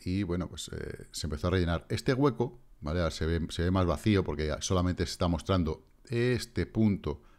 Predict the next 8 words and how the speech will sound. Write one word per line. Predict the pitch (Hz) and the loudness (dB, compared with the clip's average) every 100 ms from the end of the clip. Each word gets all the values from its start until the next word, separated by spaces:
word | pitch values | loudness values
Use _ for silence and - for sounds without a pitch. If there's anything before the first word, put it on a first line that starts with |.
| _ | _
de | 87 | 0
relleno, | 98 98 95 95 | 2 4 4 2
pero | 80 | -2
si | - 85 | -2 0
yo | 101 92 - - - _ _ _ - - - - - - - - | 0 0 -4 -20 -20 _ _ _ -20 -20 -20 -20 -20 -20 -20 -8
hago | 85 87 87 | 0 0 2
que | 87 | -2
salga | - 87 82 82 80 | 0 0 2 0 -2